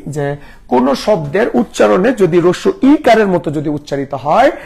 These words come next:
তাহলে সেই বর্ণের পরবর্তী বর্ণটা হবে মূর্ধন্য স। তাই আবিষ্কার বানানটা কি হবে? আবিষ্কার বানানটা হবে মূর্ধন্য স। বুঝতে পারছি? আবার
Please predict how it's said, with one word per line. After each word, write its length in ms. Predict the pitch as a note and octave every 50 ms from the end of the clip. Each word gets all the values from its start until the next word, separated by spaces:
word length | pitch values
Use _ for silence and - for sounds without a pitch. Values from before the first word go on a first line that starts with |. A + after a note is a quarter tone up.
| - - _ -
তাহলে 240 | - D#3+ D#3+ E3+ E3+
সেই 200 | - - F3+ F3+
বর্ণের 420 | D3+ D3 F3 F#3 F#3+ F#3+ F#3+ F#3+
পরবর্তী 560 | F#3 - - G3+ A3 B3 A#3 C4 B3 - B3+
বর্ণটা 380 | G3 F3+ G3+ G#3 G3 F#3 - E3+
হবে 160 | F3 F#3 B3+
মূর্ধন্য 540 | A3+ G3 G#3 A3 F#3+ E3+ F#3+ G3+ F3+ D#3 D3
স। 140 | - - - - - - - - - - _ _
তাই 180 | - D3 D3 D3 -
আবিষ্কার 600 | - F3+ F#3 F#3+ C4+ C4 C4+ - - C4 B3 A#3
বানানটা 400 | F#3+ A3+ A3+ A3 G#3+ F#3+ G#3 G3+
কি 160 | G3 - G#3
হবে? 260 | G3+ G#3+ G3 B3 C#4+ - -
আবিষ্কার 420 | - F3 F#3+ G3+ F#3+ - G#3 G3
বানানটা 360 | F#3 F#3 F3+ F3+ F3 D3+ D#3+ D#3
হবে 220 | E3+ F3+ B3 D4+
মূর্ধন্য 580 | C#4 F#3 F3 F3 E3 C3+ A#2+ D#3+ C3 B2+ B2+ B2
স। 120 | - - A2+ - - - - - - - - - -
বুঝতে 260 | D#3+ D#3+ F3+ G#3 G#3
পারছি? 280 | D4 D4+ - - G3 E3 - - - - - - - - -
আবার 380 | - A3+ A3+ G3 F3 D3+ C3+